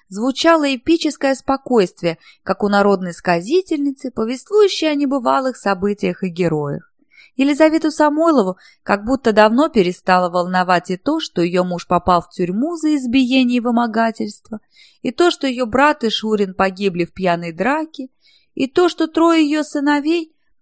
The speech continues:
младшему одиннадцать лет, старшему пятнадцать, кажется, готовы повторить их неблагополучный, но, похоже, предначертанный всем мужчинам Нижнего Забоя жизненный маршрут.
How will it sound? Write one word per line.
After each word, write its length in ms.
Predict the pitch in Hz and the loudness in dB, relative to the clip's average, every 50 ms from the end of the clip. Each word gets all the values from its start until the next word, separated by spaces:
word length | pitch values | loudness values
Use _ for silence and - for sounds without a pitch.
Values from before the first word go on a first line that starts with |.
| _ _ - | _ _ -4
младшему 520 | 202 226 269 285 277 277 - 262 240 254 | 0 2 4 4 2 0 -2 -2 2 2
одиннадцать 540 | 254 262 240 247 262 254 247 - - 262 240 | 2 2 2 0 -4 -4 -4 -4 -4 -4 -4
лет, 220 | 254 285 311 302 | -2 -2 -4 -4
старшему 480 | - - - 226 233 - - 240 233 240 | -2 0 0 2 2 0 -2 -4 -4 -4
пятнадцать, 680 | - 262 247 - 208 175 147 135 - - - - _ _ _ _ _ _ _ _ | -4 -6 -6 -4 -4 -4 -4 -4 -6 -12 -20 -20 _ _ _ _ _ _ _ _
кажется, 500 | - - 294 294 285 294 277 - - 277 | 2 4 4 4 4 0 -2 -2 -2 0
готовы 460 | 233 233 247 247 - 277 269 240 226 214 | 4 4 4 4 4 4 4 4 4 2
повторить 840 | - 214 208 - - 208 202 208 226 277 330 330 - - - _ _ _ _ _ _ | 2 0 0 0 2 4 4 4 4 2 -2 -4 -4 -8 -18 _ _ _ _ _ _
их 200 | - 330 311 - | -4 -4 -2 0
неблагополучный, 1400 | 302 285 254 226 233 208 202 214 208 185 190 180 - - 175 175 190 247 294 320 320 - - - 254 254 254 254 _ _ _ _ _ - | 0 0 0 -2 -2 -2 -2 0 2 2 2 2 4 4 2 2 2 2 0 -2 -2 -4 -6 -6 -6 -8 -8 -10 _ _ _ _ _ -2
но, 100 | 262 262 | 0 2
похоже, 460 | - 320 311 320 - 415 392 311 269 | 4 2 2 4 2 2 2 2 0
предначертанный 880 | - - 220 202 214 208 214 214 - - 233 214 202 - 190 190 190 185 | -2 0 0 0 0 0 -2 0 0 2 2 2 2 -2 -4 -4 -6 -10
всем 420 | - - - - 233 247 269 247 | -12 -14 -8 -4 -2 0 0 0
мужчинам 560 | 208 180 170 170 - - - 185 170 165 160 170 | 0 -2 -4 -6 -8 -6 -6 -6 -6 -6 -8 -10
Нижнего 440 | 175 170 165 160 170 160 156 160 | -10 -10 -10 -8 -8 -6 -4 -2
Забоя 540 | 156 180 202 220 233 285 330 330 330 294 233 | -2 -2 -2 -2 0 0 0 0 0 -2 -4
жизненный 560 | 165 143 160 185 214 208 208 196 185 175 170 | -4 -4 -2 -2 -2 -2 -4 -6 -6 -8 -8
маршрут. 560 | 165 160 156 151 - - - - 143 139 131 | -8 -8 -8 -8 -10 -12 -16 -16 -16 -18 -18